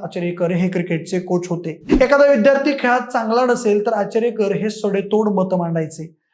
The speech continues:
आणि यामुळे विद्यार्थी त्यांना थोडे घाबरून असायचे. आचरेकर सरांनी नकार दिला की त्या विद्यार्थ्याला वर्गात येऊन अभ्यास करावा लागेल हे सर्वांना माहिती होतं. विनोद कांबळीने एका लेखात सचिनचा किस्सा सांगितला होता.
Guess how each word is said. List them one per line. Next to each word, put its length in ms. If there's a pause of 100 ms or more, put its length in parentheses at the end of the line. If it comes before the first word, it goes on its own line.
आणि 180
यामुळे 320
विद्यार्थी 460
त्यांना 280
थोडे 240
घाबरून 420
असायचे. 560 (280)
आचरेकर 460
सरांनी 420
नकार 380
दिला 280 (380)
की 80
त्या 100
विद्यार्थ्याला 500
वर्गात 400
येऊन 180
अभ्यास 360
करावा 280
लागेल 420
हे 280
सर्वांना 420
माहिती 340
होतं. 360 (360)
विनोद 240
कांबळीने 480
एका 200
लेखात 440 (300)
सचिनचा 500
किस्सा 380
सांगितला 460
होता. 300